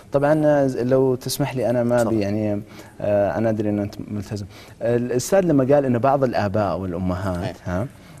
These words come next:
Speaker 1: آه، زي ما تفضل حبيبنا هنا، أن، أن إذا ما أخذ الطالب أو طالب الجامعة، آه، خلاص، آه، حيضيع مستقبله
Speaker 2: صح.
Speaker 1: أو أنه لازم.
Speaker 2: مم.
Speaker 1: طبعًا، آه، هنا بعض المربين،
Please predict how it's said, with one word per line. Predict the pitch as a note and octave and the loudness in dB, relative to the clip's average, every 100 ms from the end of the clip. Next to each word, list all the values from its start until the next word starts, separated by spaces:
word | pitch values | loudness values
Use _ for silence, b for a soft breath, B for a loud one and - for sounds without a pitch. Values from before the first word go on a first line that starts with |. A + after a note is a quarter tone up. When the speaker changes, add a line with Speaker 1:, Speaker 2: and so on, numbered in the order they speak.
| - | -14
Speaker 1:
آه، | G2+ F#2+ | -8 -4
زي | G#2+ | -4
ما | G#2+ | -4
تفضل | F#2+ G#2+ F#2+ | -4 -6 -6
حبيبنا | F2 F2+ F#2+ F2+ | -6 -8 -6 -6
هنا، | F#2 F#2+ G2+ G2+ | -6 -6 -8 -4
أن، | A2+ A2+ A2 G#2+ B B - | -2 -2 -4 -8 B B -4
أن | A#2 A#2+ | 0 2
إذا | A#2+ B2+ | 2 2
ما | E3 | 4
أخذ | C#3+ D#3+ | 0 0
الطالب | C3+ - C3+ C#3 C#3 | -2 2 4 2 0
أو | A#2 A2+ | 0 0
طالب | - B2+ A#2+ | 2 2 2
الجامعة، | A#2 G#2+ A#2 A2+ G2+ C#3+ F#3+ B B B - | -2 0 0 -2 -4 -6 -8 B B B -6
آه، | G2 | -4
خلاص، | - B2+ G2 F#2+ | 0 0 0 -4
آه، | - F#2+ G2+ | -6 -2 -2
حيضيع | - B2+ B2+ G2 | 2 2 2 0
مستقبله | A2 - A#2 B2+ B2+ C3+ | -2 -2 -4 2 4 4
Speaker 2:
صح. | |
Speaker 1:
أو | A#2 | 4
أنه | A#2+ A#2 | 2 4
لازم. | A2+ A2 G2 | 4 4 0
Speaker 2:
مم. | G#2 F#2 B B B B | -4 -6 B B B B
Speaker 1:
طبعًا، | D3+ D3+ F3 E3 | 0 0 0 2
آه، | D#3 | 2
هنا | C#3+ G3+ F3+ | 2 0 2
بعض | F#3+ F3 | 2 2
المربين، | C#3 C3 B2 D3+ D3+ D3+ | 2 2 2 2 2 0